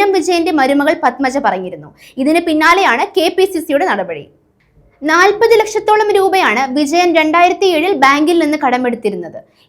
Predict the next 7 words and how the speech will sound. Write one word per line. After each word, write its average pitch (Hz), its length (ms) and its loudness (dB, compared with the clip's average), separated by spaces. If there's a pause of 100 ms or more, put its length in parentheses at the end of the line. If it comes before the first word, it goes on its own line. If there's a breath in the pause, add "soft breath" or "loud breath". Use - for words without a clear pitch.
(160)
എന്നാൽ 277 260 2 (240)
ഇത് 370 100 0 (120)
പലതവണയായി 349 680 2
പുതുക്കിയിരുന്നു. 233 600 -4 (400)
പിന്നീട് 381 380 4 (180)
കടബാധ്യത 359 600 4 (100)
കൂടി 294 240 2